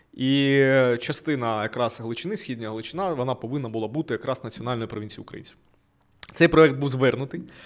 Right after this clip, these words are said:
ще в тисяча дев'ятсот восьмому році, за що ж, в принципі, вбили Франца Фердінанда. До того вбили, е,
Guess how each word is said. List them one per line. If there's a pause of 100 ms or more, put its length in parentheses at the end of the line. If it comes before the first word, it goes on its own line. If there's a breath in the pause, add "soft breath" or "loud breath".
(260 loud breath)
ще
в
тисяча
дев'ятсот
восьмому
році,
за
що
ж,
в
принципі,
вбили
Франца
Фердінанда.
До
того
вбили,
е,